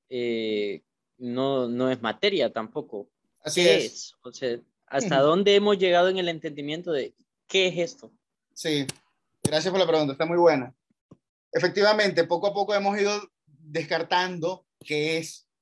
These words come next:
Speaker 2: Ok, entonces, en ese sentido, eh, hemos, se han podido descubrir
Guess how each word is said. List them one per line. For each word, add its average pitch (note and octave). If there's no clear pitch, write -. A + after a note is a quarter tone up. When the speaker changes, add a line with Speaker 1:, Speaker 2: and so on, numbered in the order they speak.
Speaker 2:
Ok, C#3
entonces, F3+
en D#3+
ese E3
sentido, E3+
eh, D3
hemos, E3
se F3
han D#3+
podido F#3
descubrir E3